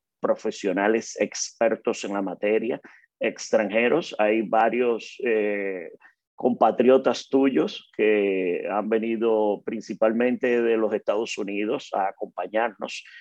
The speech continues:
a reforzar, eh, todo lo que es la disciplina de, de prevención de fraude y de ciberseguridad.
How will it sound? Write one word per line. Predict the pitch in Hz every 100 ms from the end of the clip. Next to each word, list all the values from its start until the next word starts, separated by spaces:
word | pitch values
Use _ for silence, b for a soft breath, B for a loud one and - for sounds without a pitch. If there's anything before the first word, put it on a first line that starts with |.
| B
a | - 107
reforzar, | 117 107 104 98 - 117 110 113 113 110
eh, | 104 101 104 -
todo | 107 113
lo | 110
que | 113 110
es |
la | 110 110
disciplina | 104 - - 107 107 110 104
de, | 101 98 92 - b b _
de | - 107
prevención | - 117 107 104 - 120 117 113
de | 113
fraude | 110 113 110 117 120 120
y | 117
de | 107
ciberseguridad. | - 104 107 - 113 98 95 92 92